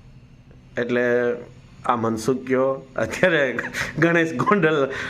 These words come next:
ગોંડલની સાથે સેલિ-, સેલિબ્રિટી હારે સેલ્ફી પડાવી. ત્યારે તું ક્યાં ગયો હતો કે જ્યારે તું જયરાજસિંહ બાપુને જેમ ફાવે એમ બોલતો હતો?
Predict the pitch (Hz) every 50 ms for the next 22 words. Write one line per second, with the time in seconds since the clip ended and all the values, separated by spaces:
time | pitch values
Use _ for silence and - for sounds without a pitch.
0 | - 120 117 135 143 123 - 202 208 202 180 160 165 160 165 165 160 165 156 143
1 | 135 - - 151 160 170 170 160 160 151 120 139 143 151 156 156 156 151 160 160
2 | 165 160 156 147 147 147 156 165 165 165 - - - - - - 190 185 190 185
3 | 190 160 165 160 143 131 123 113 104 98 98 - - - - - - - - -
4 | - - - - - - - - 127 147 160 175 165 185 185 175 - 247 254 240
5 | 165 139 131 113 104 110 107 110 - - - - - - - - - - - -
6 | - 120 110 117 131 135 139 135 127 147 120 98 120 123 127 139 143 139 139 -
7 | 143 131 127 123 127 127 123 131 127 127 127 127 117 120 - - - - - -
8 | - - - - 139 143 139 131 - - - 151 151 151 147 135 131 127 127 123
9 | 123 120 123 113 107 110 107 107